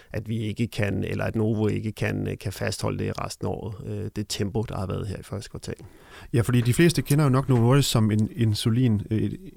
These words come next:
Speaker 2: en insulinproducent, men de har jo også flere andre produkter, blandt andet blødermedicin og, og
Speaker 1: Ja.
Speaker 2: flere andre ting. Og ifølge regnskabet, så er det så, det er jo lidt det her klassiske med gynger og karusellerne. Nogle af dem går frem, og nogle af dem går tilbage.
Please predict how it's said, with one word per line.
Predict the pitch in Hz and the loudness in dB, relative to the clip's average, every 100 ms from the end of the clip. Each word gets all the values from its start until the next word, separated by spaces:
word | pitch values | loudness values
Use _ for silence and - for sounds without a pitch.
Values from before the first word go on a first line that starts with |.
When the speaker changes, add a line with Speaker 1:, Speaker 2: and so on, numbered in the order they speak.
| - - | -10 0
Speaker 2:
en | 120 | 4
insulinproducent, | 117 - 123 127 - 107 104 113 110 | 4 4 2 2 0 0 0 2 0
men | 107 | 2
de | |
har | 117 131 | 4 4
jo | 107 | 4
også | 120 - | 2 2
flere | 123 | 2
andre | 107 117 | 4 2
produkter, | 113 107 - 98 | 0 0 0 0
blandt | 104 101 | 0 0
andet | 101 | 0
blødermedicin | - 104 110 104 101 - 104 98 | 2 2 4 2 0 -2 -2 0
og, | 101 95 | -2 -2
og | 101 | -2
Speaker 1:
Ja. | |
Speaker 2:
flere | - 113 | -2 0
andre | 104 110 | 2 2
ting. | - - - - - - | 0 -2 -6 -14 -10 0
Og | 110 117 | 4 4
ifølge | - 156 | 6 4
regnskabet, | 135 131 - 131 113 110 | 6 4 4 4 4 4
så | 147 | 4
er | 127 | 4
det | 123 | 4
så, | - 127 123 127 - - - | 4 4 4 0 -10 -6 2
det | |
er | 123 | 4
jo | 135 | 4
lidt | 127 | 4
det | 131 | 2
her | 120 | 2
klassiske | 120 127 117 | 4 2 2
med | 110 | 2
gynger | 98 120 | 4 4
og | 127 | 4
karusellerne. | 107 104 123 113 107 | 2 2 2 4 4
Nogle | 135 123 | 4 4
af | |
dem | 120 | 2
går | 113 101 | 2 0
frem, | - 123 131 | 2 0 2
og | 104 | 2
nogle | 120 110 | 4 4
af | |
dem | 117 | 2
går | 107 | 2
tilbage. | 113 104 101 117 | 0 2 4 4